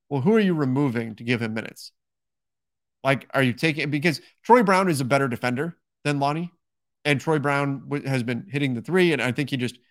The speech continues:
he doesn't get lost as much defensively. So do you need Lonnie, who can create a fifteen-foot jumper for you,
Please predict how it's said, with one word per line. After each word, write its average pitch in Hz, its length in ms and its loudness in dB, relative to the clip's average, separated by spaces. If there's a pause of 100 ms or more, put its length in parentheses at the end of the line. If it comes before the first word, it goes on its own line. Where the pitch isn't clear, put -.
(140)
he 156 60 -4
doesn't 151 220 4
get 127 120 -4
lost 143 300 4
as 156 120 -4
much 151 220 -4
defensively. 147 560 -4 (200)
So 180 180 2
do 147 80 0
you 147 100 4
need 180 520 2 (520)
Lonnie, 139 560 2 (180)
who 151 100 0
can 143 180 0
create 147 400 2 (260)
a 127 60 -8
fifteen-foot 151 560 -2
jumper 139 260 -4
for 117 200 -4
you, 113 180 -4